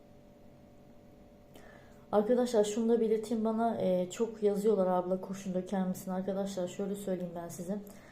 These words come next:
Bu Kahve Falı kanalında arkadaşlar Kahve Falı izleyene özel açılımlar yapıyorum. Şöyle söyleyeyim. E, katıl butonu yaptım, açtım YouTube'da, onu söyleyeyim arkadaşlar. Katıl butonuna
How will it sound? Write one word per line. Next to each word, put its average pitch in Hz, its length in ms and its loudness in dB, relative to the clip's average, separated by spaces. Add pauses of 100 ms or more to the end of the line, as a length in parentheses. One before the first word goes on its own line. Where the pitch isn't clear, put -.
(240)
Bu 208 120 -4
Kahve 196 280 0
Falı 190 220 2
kanalında 175 400 -4
arkadaşlar 175 500 -4
Kahve 196 280 -4
Falı 196 200 -2
izleyene 196 420 2
özel 196 180 0
açılımlar 196 520 0
yapıyorum. 185 420 0 (580)
Şöyle 220 240 4
söyleyeyim. 208 460 0
E, 175 300 2 (760)
katıl 240 360 0
butonu 220 320 2
yaptım, 190 380 0 (180)
açtım 190 300 -2 (180)
YouTube'da, 190 420 -2
onu 185 140 -2
söyleyeyim 190 360 0
arkadaşlar. 165 540 -4 (120)
Katıl 220 340 0
butonuna 214 540 0